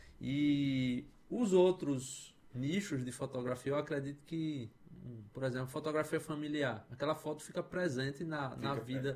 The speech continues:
Speaker 2: é,
Speaker 1: das
Speaker 2: com certeza.
Speaker 1: pessoas por muito tempo. E essas pessoas vão sempre lembrar quem é o fotógrafo, né?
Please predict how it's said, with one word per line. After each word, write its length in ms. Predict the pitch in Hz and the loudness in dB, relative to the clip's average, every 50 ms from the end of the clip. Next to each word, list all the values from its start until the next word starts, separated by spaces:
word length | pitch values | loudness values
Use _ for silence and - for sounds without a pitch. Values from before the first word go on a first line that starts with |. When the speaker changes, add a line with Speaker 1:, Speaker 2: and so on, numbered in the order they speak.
| - - - - - | -4 -10 -18 -10 -2
Speaker 2:
é, 20 | 127 | 0
Speaker 1:
das 140 | 131 131 | 0 0
Speaker 2:
com 40 | - - | 0 -2
certeza. 200 | 196 131 120 113 | -2 -2 0 0
Speaker 1:
pessoas 240 | 110 120 131 151 151 - | 0 2 2 2 0 0
por 160 | - 151 139 | -2 -2 -2
muito 340 | 139 143 156 180 185 - - | 0 0 0 0 -2 -4 -6
tempo. 500 | - - 127 131 139 160 175 - 214 - - - - - - - - - | -4 -2 0 0 0 0 -2 -4 -8 -12 -14 -18 -20 -20 -20 -20 -16 -8
E 480 | - 135 143 147 147 151 147 147 147 147 | -4 0 2 4 4 6 6 6 6 6
essas 240 | 143 143 - 156 147 | 6 4 0 -4 -4
pessoas 500 | - 156 147 - - 151 160 170 165 156 | -2 -2 -2 0 2 4 4 4 4 2
vão 260 | 143 135 143 156 165 | -2 -2 -2 -2 -2
sempre 360 | 165 - - 170 180 180 208 196 | -2 0 0 0 0 2 2 2
lembrar 640 | 185 190 190 165 135 127 135 143 156 165 - - - - - - - - - - - | 2 2 2 2 4 6 6 6 6 4 2 -4 -12 -20 -20 -20 -20 -20 -20 -20 -6
quem 180 | - 160 165 160 | -2 0 2 4
é 80 | 151 | 4
o 60 | 151 151 | 4 2
fotógrafo, 600 | - 175 170 - 139 117 113 113 107 - - 120 | 0 -2 -2 -2 -2 -2 -2 -4 -6 -8 -10 -10
né? 120 | 117 123 | -10 -10